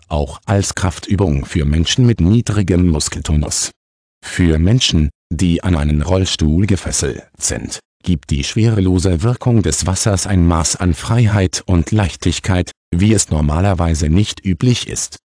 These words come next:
Schwimmen ist eine unterhaltsame, soziale Aktivität, die jeder in einer Familie oder einer Gruppe von Freunden gemeinsam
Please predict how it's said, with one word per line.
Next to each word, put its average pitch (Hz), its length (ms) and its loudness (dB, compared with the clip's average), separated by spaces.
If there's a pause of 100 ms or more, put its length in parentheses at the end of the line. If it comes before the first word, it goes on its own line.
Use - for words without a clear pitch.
(400)
Schwimmen 113 560 4
ist - 340 -4
eine 85 240 0
unterhaltsame, 85 880 0 (220)
soziale 85 580 0
Aktivität, - 840 -4 (280)
die 67 100 -4
jeder 104 480 0
in 101 140 2
einer 90 240 0
Familie 85 680 2
oder 92 280 0
einer 85 260 2
Gruppe 113 400 0
von 95 240 0
Freunden 85 500 0
gemeinsam 80 640 2